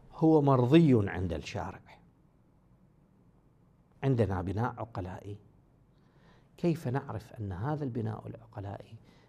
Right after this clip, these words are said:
مرضي عند الشارع، أنه يقول: "لا بأس، هذا البناء العقلائي استعملوه في الاستنباطات الشرعية"؟ هناك ثلاث مراحل.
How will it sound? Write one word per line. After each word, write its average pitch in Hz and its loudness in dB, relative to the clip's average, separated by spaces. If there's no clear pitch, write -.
مرضي 117 0
عند 92 -8
الشارع، 95 -12
أنه 101 -8
يقول: 110 -4
"لا 127 4
بأس، - -10
هذا 131 0
البناء 101 -4
العقلائي 110 -4
استعملوه 131 -2
في - -16
الاستنباطات 101 -8
الشرعية"؟ 92 -14
هناك 190 2
ثلاث 131 -2
مراحل. 85 -10